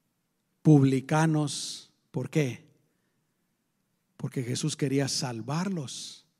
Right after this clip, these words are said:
A los fariseos no les interesaba la salvación de ellos. A los fariseos lo único que les interesaba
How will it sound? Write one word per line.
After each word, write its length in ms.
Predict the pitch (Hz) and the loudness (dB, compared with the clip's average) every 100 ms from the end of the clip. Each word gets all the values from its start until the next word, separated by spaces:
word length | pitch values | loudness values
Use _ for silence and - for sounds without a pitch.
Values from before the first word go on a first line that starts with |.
| _ _ _ _ _ _ _ _ _ | _ _ _ _ _ _ _ _ _
A 100 | 156 | 4
los 220 | 160 - | 4 4
fariseos 540 | 165 151 143 190 226 208 | 0 -2 -2 0 2 2
no 120 | 208 | 2
les 200 | 196 190 | 2 2
interesaba 920 | 170 170 160 156 - 202 208 226 220 | 0 0 0 2 0 0 2 2 -2
la 180 | 208 170 | -4 -2
salvación 560 | 180 165 156 147 190 | -2 -2 -4 -2 0
de 180 | 175 170 | 2 0
ellos. 420 | 190 226 - - _ _ _ _ _ _ _ _ _ _ _ _ _ _ - | -2 -8 -18 -20 _ _ _ _ _ _ _ _ _ _ _ _ _ _ 2
A 80 | 165 | 6
los 180 | 165 | 8
fariseos 440 | 165 165 143 208 233 | 6 6 6 8 8
lo 80 | 208 | 8
único 220 | 226 208 | 8 8
que 80 | 190 | 6
les 160 | 165 | 4
interesaba 840 | 170 156 165 151 185 233 240 226 | 2 2 2 2 4 6 6 4